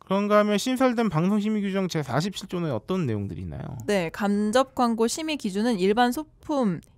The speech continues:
Speaker 2: 협찬 소품에 대한 심의 기준인 제 사십육 조에서 분리돼서 사십칠 조가 신설되는데,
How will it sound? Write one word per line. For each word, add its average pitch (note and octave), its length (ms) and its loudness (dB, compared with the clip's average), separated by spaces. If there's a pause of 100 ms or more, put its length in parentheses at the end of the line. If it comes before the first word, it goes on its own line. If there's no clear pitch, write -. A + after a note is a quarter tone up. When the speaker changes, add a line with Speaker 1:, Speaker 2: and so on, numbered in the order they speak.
(140)
Speaker 2:
협찬 F#4+ 400 0
소품에 D4+ 320 0
대한 A3+ 220 6
심의 D#4+ 240 -2
기준인 A3+ 280 2
제 G3+ 140 -2
사십육 F#3+ 480 -2
조에서 C#4 280 0
분리돼서 F#3+ 420 -2
사십칠 G3+ 500 -4
조가 E4+ 240 4
신설되는데, G3+ 760 0